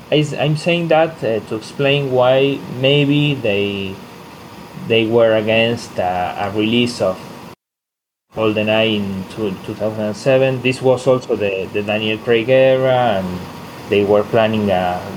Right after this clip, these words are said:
the, this game of Quantum of Solace in, in twenty, two thousand and eight. So this was, uh,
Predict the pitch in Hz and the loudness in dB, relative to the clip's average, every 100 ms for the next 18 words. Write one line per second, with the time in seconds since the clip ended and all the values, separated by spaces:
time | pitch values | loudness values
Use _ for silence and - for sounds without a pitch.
0 | - - - 95 90 82 - 104 104 - | -12 -14 -10 -8 -6 -8 -8 -6 -6 0
1 | 113 113 107 98 92 - - - - 113 | 0 2 2 0 0 -8 -14 -14 0 0
2 | 110 98 98 - 135 139 135 127 123 - | 2 -2 -2 0 4 4 4 2 2 -4
3 | - - 95 - - - 95 - 104 101 | -12 -12 -12 -14 -12 -12 -8 -6 -6 -4
4 | 92 - 113 104 104 101 101 92 101 127 | -8 -8 -10 -4 -4 -4 -6 -4 0 2
5 | 127 127 123 - - - - - - - | 2 0 -4 -12 -16 -18 -20 -20 -20 -2
6 | 117 113 120 147 151 156 156 156 127 104 | 2 2 2 0 4 4 4 2 0 2
7 | 101 98 | 2 -2